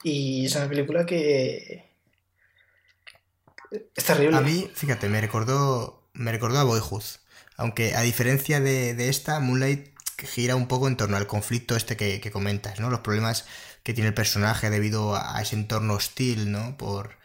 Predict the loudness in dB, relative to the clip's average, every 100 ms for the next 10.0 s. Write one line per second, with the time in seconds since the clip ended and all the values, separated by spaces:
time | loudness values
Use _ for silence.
0 | -20 -20 -20 _ -4 -2 -2 -2 0 0
1 | 0 0 0 -2 -2 -4 -6 -10 _ -14
2 | -8 -2 0 0 0 -2 -2 0 2 2
3 | 0 -4 -12 -20 -20 _ _ _ _ _
4 | -6 -2 -2 0 -2 -4 -12 _ _ _
5 | _ -12 -12 -14 -20 -18 -6 -2 -2 0
6 | 2 2 2 2 4 4 2 -2 -2 -4
7 | -2 0 0 0 0 0 0 -2 -2 -2
8 | 0 2 2 2 0 -2 -6 -10 -12 -6
9 | -2 0 0 0 0 0 0 0 -4 -8